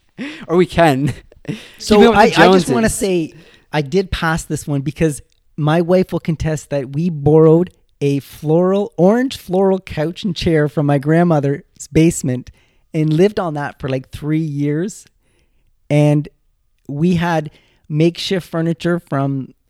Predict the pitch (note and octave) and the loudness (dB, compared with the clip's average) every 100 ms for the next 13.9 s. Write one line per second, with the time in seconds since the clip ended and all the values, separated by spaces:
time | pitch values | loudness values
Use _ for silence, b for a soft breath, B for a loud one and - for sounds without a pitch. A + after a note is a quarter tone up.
0 | - C#3+ E3 D#3+ - D#3 D#3 - - _ | -16 -6 -2 -2 -2 -6 -6 -10 -20 _
1 | _ _ _ _ _ - C#3+ C#3+ - D3 | _ _ _ _ _ -8 -6 -6 -4 -6
2 | C#3+ C#3+ D#3+ E3 D#3 _ _ _ - C#3 | -4 -2 -2 -2 -6 _ _ _ -14 -4
3 | D#3 F3+ F3+ E3+ - B2+ C#3 C#3+ C#3 - | -2 -2 -4 -8 -10 -4 -4 -4 -8 -8
4 | C#3+ D3+ - E3 C#3 C#3 C#3+ - C3+ C3 | -2 -2 -2 -4 -4 -4 -6 -8 -14 -14
5 | C#3+ G3 D#3+ D#3+ F#3 G3 E3+ F#3 F3 E3 | -16 -6 0 0 -2 -4 2 2 2 -4
6 | - B F3 G3 B3 D4 A#3 F3 - F#3+ | -6 B 0 4 4 4 0 -4 -4 2
7 | F#3+ G3+ G3 F3 D#3+ D3+ E3 G#3 G3 F#3 | 2 2 0 -2 -4 -10 -4 -2 0 -2
8 | F3+ E3 E3 D3 D#3+ E3 F3+ _ _ _ | -2 -2 -2 -2 0 0 -2 _ _ _
9 | - - D#3+ C#3+ C#3+ D3 C#3+ C3+ E3+ E3+ | -20 -20 -20 -18 -12 -10 -10 -10 -6 -6
10 | - D3+ D#3 E3 E3 E3 b b b b | -8 -10 -4 -4 -4 -8 b b b b
11 | E3+ D#3+ F3+ A3 A3 - _ _ D#3 D3+ | 0 2 2 2 0 -8 _ _ -10 -4
12 | F#3 G#3+ F3 D#3+ F3 D3 E3 - F3+ E3+ | -2 -2 -6 -10 -10 -8 -14 -14 -8 -8
13 | F#3+ b b b b - D3+ D3+ | -8 b b b b -2 2 2